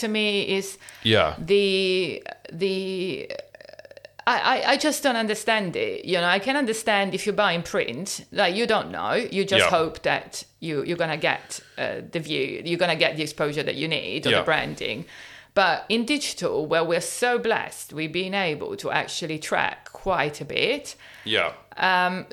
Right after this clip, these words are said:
Speaker 1: for people just to spend thousands and thousands and just be okay with, we had, and now I'm gonna, you know, I'm gonna say the word that I, I, I like to rant on.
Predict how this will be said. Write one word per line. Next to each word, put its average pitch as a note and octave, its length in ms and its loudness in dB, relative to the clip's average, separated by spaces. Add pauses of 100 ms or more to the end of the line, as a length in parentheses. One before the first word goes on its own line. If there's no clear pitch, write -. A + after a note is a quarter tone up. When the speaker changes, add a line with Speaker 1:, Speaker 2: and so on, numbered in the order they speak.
Speaker 1:
for G#3+ 140 -2
people A3 340 2
just G3+ 340 0
to F#3+ 80 -6
spend F3 560 0
thousands F3+ 600 0
and D3+ 140 -6
thousands D3 760 -2
and E3+ 240 -4
just E3+ 380 0
be E3+ 160 2
okay D#3+ 420 2
with, D#3+ 320 0 (580)
we E3+ 200 0
had, D#3+ 500 2 (340)
and E3 160 -6
now D#3+ 200 0
I'm D#3 80 -2
gonna, C#3+ 240 0
you D#3+ 160 -4
know, C#3+ 280 -4 (380)
I'm - 80 -16
gonna C#3+ 180 -2
say D3+ 200 -2
the D3 100 0
word D3 320 0
that - 100 -2
I, A#2+ 120 0
I, - 320 -4
I - 40 0
like C#3+ 220 0
to D3+ 120 -6
rant D#3 300 -2
on. C#3+ 180 -4